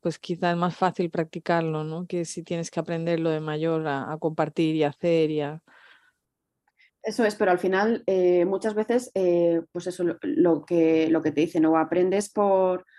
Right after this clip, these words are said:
Speaker 2: como es por, mm, a ver si me acuerdo de la frase, o sea, por, por agobio de decir, "Tengo que mejorar", o aprendes por,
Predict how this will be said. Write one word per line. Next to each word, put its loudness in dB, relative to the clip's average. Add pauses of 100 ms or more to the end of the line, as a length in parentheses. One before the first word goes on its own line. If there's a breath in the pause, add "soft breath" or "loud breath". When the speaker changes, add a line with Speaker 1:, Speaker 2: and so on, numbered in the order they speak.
(300 soft breath)
Speaker 2:
como 2
es 0
por, 2 (120)
mm, 2 (600)
a -6
ver -2
si -6
me 0
acuerdo 2
de 4
la 4
frase, -2
o -16
sea, -2 (100)
por, 2
por -2
agobio 6
de 8
decir, 4
"Tengo 4
que 2
mejorar", 2 (260 soft breath)
o 4
aprendes 4
por, 2